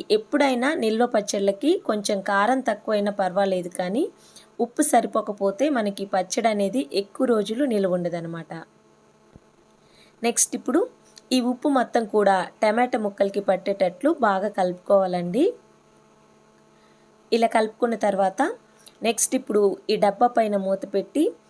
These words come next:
ఒక మూడు రోజుల వరకు ఊరనివ్వాలండి. ఇక్కడ నేను మూడు రోజుల తర్వాత మూత తీసి చూపిస్తున్నానండి. చూడండి, టమాటా ముక్కలన్నీ కూడా బాగా ఊరాయండి. టమాటా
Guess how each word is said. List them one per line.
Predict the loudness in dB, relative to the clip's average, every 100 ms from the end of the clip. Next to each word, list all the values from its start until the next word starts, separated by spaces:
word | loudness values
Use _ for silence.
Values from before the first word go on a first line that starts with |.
| _ _
ఒక | 0 2 2 2 2
మూడు | 4 4 4
రోజుల | 4 2 2 2
వరకు | 2 0 0 2
ఊరనివ్వాలండి. | 2 0 -2 -2 -2 -2 2 0 0 _ _ _ _ _ _ _ _ _ _ _ _ _ -20 _ _ _ -20 _ -6
ఇక్కడ | 2 4 4 2
నేను | 2 2 2
మూడు | 4 4
రోజుల | 2 2 0 2
తర్వాత | 2 2 2 0 0
మూత | 0 -2 -4
తీసి | -4 -2
చూపిస్తున్నానండి. | -4 -4 -6 -4 -4 -2 -2 2 2 0 -10 -20 -20 -20 _
చూడండి, | -2 0 2 0 2
టమాటా | 2 2 0 0 -2
ముక్కలన్నీ | 0 0 0 -2 -4 -2
కూడా | 0 0 -2 _ _ _ _ _
బాగా | 0 2 4 4 2 2 -2
ఊరాయండి. | 0 4 6 4 4 4 2 2 -8 _ _ -2
టమాటా | 0 2 0